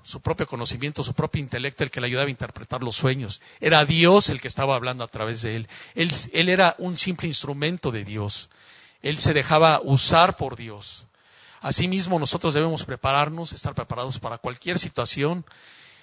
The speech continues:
manteniéndonos cerca de él. Y no nos debe de importar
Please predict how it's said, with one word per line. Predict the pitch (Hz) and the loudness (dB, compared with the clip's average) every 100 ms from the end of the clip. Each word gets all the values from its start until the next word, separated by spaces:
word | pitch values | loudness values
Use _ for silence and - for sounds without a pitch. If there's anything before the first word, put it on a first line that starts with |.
| _ | _
manteniéndonos | - 135 143 156 147 123 | -8 -4 -4 -4 -4 -4
cerca | - 139 - 110 | -4 -4 -6 -8
de | 110 117 | -8 -10
él. | 120 - _ _ - | -12 -18 _ _ -6
Y | 139 | 0
no | 175 | 0
nos | 170 | 2
debe | 160 165 | 2 2
de | 135 | 0
importar | 117 120 110 - 123 139 135 - | -6 -8 -10 -6 -6 -6 -14 -20